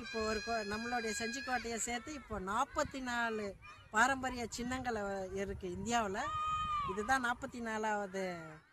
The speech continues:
சின்னம். இது வந்து நம்ம செஞ்சிக்கோட்டைக்கே வந்து ரொம்ப பெருமையான விஷயம். அஹ், இது, இந்த யுனெஸ்கோ சர்டிஃபிகேட் வாங்குறதுக்கு,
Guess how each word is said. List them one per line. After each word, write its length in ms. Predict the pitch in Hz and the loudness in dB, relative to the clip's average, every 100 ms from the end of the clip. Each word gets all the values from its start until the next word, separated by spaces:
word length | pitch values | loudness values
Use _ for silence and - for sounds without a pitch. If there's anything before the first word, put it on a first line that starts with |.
| _ _ _ | _ _ _
சின்னம். 340 | - 214 233 311 _ _ _ - - - 196 | -2 0 -2 -4 _ _ _ -20 -20 -14 -4
இது 140 | 220 | 0
வந்து 220 | 240 247 | 0 0
நம்ம 220 | 277 254 240 | -2 -2 -2
செஞ்சிக்கோட்டைக்கே 680 | 240 233 262 247 226 247 | -2 -4 -2 -4 0 0
வந்து 280 | 247 226 233 | 2 0 -2
ரொம்ப 240 | 220 208 226 | -2 -2 -2
பெருமையான 480 | 208 214 220 226 220 | 0 -2 -2 -2 -2
விஷயம். 400 | 202 220 247 277 254 - 190 | -4 -4 -4 -4 -6 -6 -2
அஹ், 220 | 185 185 | 0 0
இது, 200 | 185 196 190 190 190 202 | 0 0 0 0 -2 -2
இந்த 240 | 240 254 277 269 254 240 - - - - - | 0 4 6 6 4 2 -2 -8 -10 -6 -2
யுனெஸ்கோ 440 | 226 269 - 277 | 0 2 2 2
சர்டிஃபிகேட் 500 | - 226 247 240 220 | 2 0 -2 -2 0
வாங்குறதுக்கு, 680 | 220 220 233 233 - 196 196 | 2 2 2 4 4 4 0